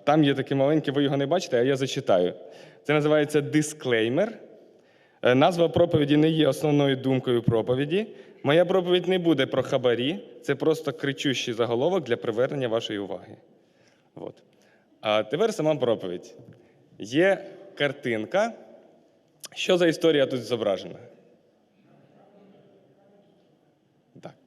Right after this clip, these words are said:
Каїн і Авель, хтось вже сказав, правильно. Вот. Е, якщо ви, е, побачите, то тут є два жертвенника. Чому я вибрав саме цю картинку? Вона мені сподобалась, бо автор відобразив,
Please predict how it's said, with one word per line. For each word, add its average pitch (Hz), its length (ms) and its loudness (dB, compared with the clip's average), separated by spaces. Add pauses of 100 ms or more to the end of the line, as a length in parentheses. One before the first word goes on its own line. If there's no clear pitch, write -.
(160)
Каїн 165 340 4
і 147 40 4
Авель, 104 280 2
хтось 113 240 -8
вже 110 140 -6
сказав, 139 540 -2
правильно. 143 540 0 (720)
Вот. 113 340 -2
Е, 110 120 -2
якщо 117 300 -2
ви, 180 200 0 (640)
е, 120 220 -8
побачите, 139 560 -8
то 143 100 -12
тут 156 260 -10
є 151 100 -2
два 135 220 -2
жертвенника. 139 580 -6
Чому 170 240 0
я 165 60 4
вибрав 156 280 2
саме 151 200 0
цю 147 160 -2
картинку? 170 440 0
Вона 143 140 4
мені 147 160 2
сподобалась, 160 640 2 (480)
бо 147 400 2
автор 175 400 2
відобразив, 147 800 0